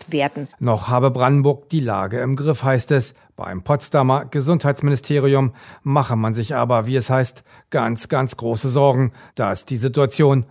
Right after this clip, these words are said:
Speaker 2: außer Kontrolle gerät, insbesondere im südlichen Landesteil. Weshalb Landräte in Südbrandenburg erwägen,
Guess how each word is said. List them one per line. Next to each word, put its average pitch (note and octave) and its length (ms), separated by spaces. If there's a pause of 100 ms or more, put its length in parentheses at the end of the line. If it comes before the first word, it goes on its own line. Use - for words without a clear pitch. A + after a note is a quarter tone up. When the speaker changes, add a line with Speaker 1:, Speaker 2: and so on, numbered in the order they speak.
Speaker 2:
außer G#2 340
Kontrolle C#3+ 480
gerät, C3+ 380
insbesondere C#3 800
im C#3 140
südlichen G#2+ 580
Landesteil. F#2+ 600 (560)
Weshalb A2 360
Landräte D3 560
in C#3+ 180
Südbrandenburg D3+ 640
erwägen, D3 480